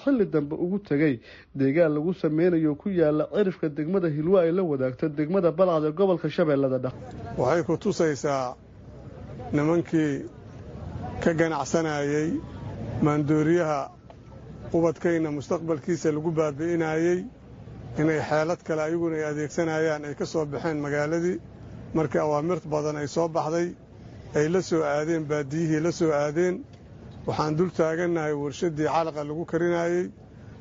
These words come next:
Speaker 2: Laba warshadoodoo isdul saaran ayaan dul nimid oo hadda dabkooda qaarkood uu shidan yahay sidaad arkayseen. Taasina ay tahay meelaha maaragtay ummaddayna laga baabi'inayo mustaqbalkooda. Yar iyo weynba waxay noqotay arrin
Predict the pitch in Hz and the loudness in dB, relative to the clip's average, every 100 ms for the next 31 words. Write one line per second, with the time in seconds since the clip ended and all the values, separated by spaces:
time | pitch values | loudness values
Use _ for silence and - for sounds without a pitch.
0 | - 143 156 185 170 151 160 156 160 170 | -6 0 2 4 2 2 0 2 2 2
1 | 160 - 170 160 151 151 156 156 151 147 | 0 -2 -2 0 0 0 -2 -4 -4 -2
2 | 156 175 175 180 180 - - - - - | 0 2 2 2 -2 -4 -20 -18 -18 -16
3 | - - 151 151 180 165 160 170 - 170 | -14 -2 0 2 2 0 -4 -4 0 0
4 | 156 180 160 165 160 156 - 170 170 151 | 0 0 -2 -4 -6 -6 -2 0 2 0
5 | 151 165 156 170 165 151 147 180 185 - | 0 -2 0 -2 0 -2 2 0 0 -6
6 | - - - - - - 165 180 165 170 | -20 -20 -20 -18 -18 -2 0 2 2 0
7 | 165 160 147 160 147 147 151 160 170 147 | 0 -2 -2 -2 -2 -2 -2 -2 0 -2
8 | 127 - - - - - - - - 160 | -4 -8 -20 -20 -20 -20 -20 -18 -4 0
9 | 165 151 - 175 160 180 165 160 151 151 | 0 -2 -2 -2 0 0 2 0 -2 -2
10 | 165 151 151 135 170 170 160 151 147 - | -4 -2 -2 -2 -4 -2 0 -2 -4 -4
11 | 165 160 165 175 170 170 180 - - - | -4 -2 -2 0 0 0 -4 -8 -20 -20
12 | - - - - - 160 185 190 180 165 | -20 -20 -20 -18 -4 2 2 0 0 0
13 | 165 180 160 143 147 160 170 160 151 143 | 2 2 2 0 0 0 -2 -2 -2 -4
14 | 135 143 143 156 143 175 175 | -4 -2 -2 -2 2 2 0